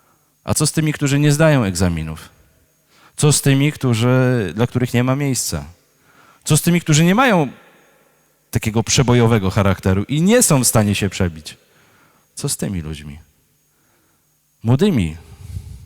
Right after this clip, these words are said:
pięknymi, przystojnymi, ładnymi kobietami, ale nie mieli szczęścia. Zbyt mało pracy włożyli. Czy ktoś ich słucha?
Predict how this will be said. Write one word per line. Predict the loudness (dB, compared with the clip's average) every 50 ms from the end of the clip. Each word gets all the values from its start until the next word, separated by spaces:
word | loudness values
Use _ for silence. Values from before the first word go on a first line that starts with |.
| -20 _ _
pięknymi, | -6 -6 -6 -4 -6 -6 -4 -6 -6
przystojnymi, | -6 -6 -6 -4 -2 -2 -2 -2 -2 -2 -2 -4 -4 -6 -8 _ _ _ _ _ _ _ _ _ _
ładnymi | -4 -4 -2 -2 -2 -2 -2 -2
kobietami, | -2 -2 -2 -2 -4 -4 -4 -4 -4 -6 -8 -10 -12 -16 _ _ _ _ _ _ _ _ _ _ _ _ _ _ _ _ _ _ _ _ _ _ _ _ -6
ale | -2 -2 -2 -2
nie | -2 -4
mieli | -6 -6 -6 -6
szczęścia. | -4 -4 -2 -2 -2 -2 -4 -6 -6 -8 -8 -8 -12 -20 -20 -20 -20 -20 _ _ -20 _ _ _
Zbyt | -16 -12 -8 -8 -8 -6
mało | -4 -4 -4 -4
pracy | -4 -4 -6 -6 -6 -8
włożyli. | -8 -8 -8 -8 -8 -8 -8 -10 -14 -18 _ _ _ _ _ _ _ _ _ _ _ _ _ _ _ _ _ _ _ _ _ _ _ _ _ _ _ _ _ _ _ _ _ _ _ _ _ _ _ _ _ _ _ _ _ _ _
Czy | -6 -6
ktoś | -2 0 0 0 0 -4 -8 _ _ _ _ -4
ich | -4 -4 -4
słucha? | -6 -8 -8 -6 -6 -6 -8 -8